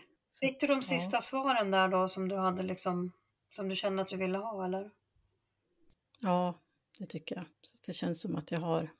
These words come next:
Speaker 1: alltså jag har, jag har den informationen jag
Speaker 2: Mm.
Speaker 1: behöver.
Speaker 2: För det kan jag känna är jobbigt vid, vid ett suicid. Vi har ju ingen aning om vad som hände. I våran vildaste fantasi så hade vi aldrig kunnat tro att, att det här skulle vara en möjlig,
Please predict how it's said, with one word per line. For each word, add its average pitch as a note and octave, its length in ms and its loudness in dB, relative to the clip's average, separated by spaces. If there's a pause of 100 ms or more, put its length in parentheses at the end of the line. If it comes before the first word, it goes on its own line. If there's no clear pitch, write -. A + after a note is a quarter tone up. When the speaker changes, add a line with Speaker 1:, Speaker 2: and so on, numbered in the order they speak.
(140)
Speaker 1:
alltså G3 200 0
jag F#3 80 6
har, F3+ 360 6
jag G#3 100 4
har G3 180 8
den F3 180 6
informationen E3 580 2
jag E3 60 6
Speaker 2:
Mm. D#3 120 4
Speaker 1:
behöver. D#3+ 480 2 (120)
Speaker 2:
För B3 80 -6
det D4+ 120 6
kan D4 200 4
jag A3+ 200 4
känna G#3 240 4
är G3+ 200 4
jobbigt G3 440 0
vid, G3 380 0
vid G3+ 200 0
ett G3 80 -4
suicid. G3+ 460 -4
Vi F#3+ 100 -2
har B3 140 0
ju B3 100 0
ingen G3 200 2
aning A#3+ 560 2
om F3+ 320 2
vad F3+ 160 -2
som F#3 140 -2
hände. F#3 480 0 (840)
I C#4 180 -6
våran A3 360 4
vildaste A3 560 -2
fantasi G3+ 560 -4
så G3 100 0
hade F3 160 2
vi F#3 80 0
aldrig F#3+ 440 0
kunnat F3 260 0
tro G3 240 -2
att, - 360 -6
att B2+ 180 -8 (160)
det G#3+ 120 -4
här G3 300 2
skulle F#3 220 -4
vara F3 120 0
en F3+ 120 0
möjlig, F#3 720 -2